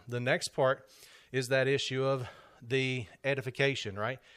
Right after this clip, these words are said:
And that's what we've been working on the last three weeks. Now it'll be four. And so then we've been talking about <clears throat> what is it that you would like to have known if you were to look back,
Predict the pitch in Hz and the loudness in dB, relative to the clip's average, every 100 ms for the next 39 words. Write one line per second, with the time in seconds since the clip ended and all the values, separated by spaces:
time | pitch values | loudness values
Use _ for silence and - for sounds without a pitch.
0 | - - 127 151 - 160 151 147 139 139 | -16 -4 2 2 2 -2 -2 -2 0 2
1 | 143 139 135 139 127 131 135 123 - - | 0 0 -2 0 2 2 2 0 -4 -8
2 | - - 180 180 110 113 123 - 120 120 | -16 -4 -2 0 -2 -2 -4 -4 -4 -4
3 | 120 117 113 - 160 127 120 - - - | -4 -6 -6 -2 0 0 -4 -12 -20 -20
4 | - - 127 131 - 135 135 127 104 123 | -20 -8 -2 -2 0 0 0 0 -2 -2
5 | 160 165 160 147 143 165 131 117 131 - | 0 0 2 2 2 0 0 2 2 -2
6 | 160 - - - 120 160 185 147 131 147 | -10 -10 -14 -14 -2 0 4 2 2 -4
7 | 127 123 - 117 156 180 143 139 147 - | -4 -4 -4 -6 -2 0 4 4 2 -4
8 | - 151 127 123 110 127 151 147 110 113 | -6 -2 0 0 -2 0 2 2 -2 -4
9 | 131 - _ _ _ _ _ _ _ _ | -8 -12 _ _ _ _ _ _ _ _
10 | _ _ _ _ _ _ _ - 139 - | _ _ _ _ _ _ _ -8 -6 -2
11 | 160 160 139 - 113 127 185 160 156 107 | 0 2 0 0 2 4 2 2 4 4
12 | 120 - | 2 -2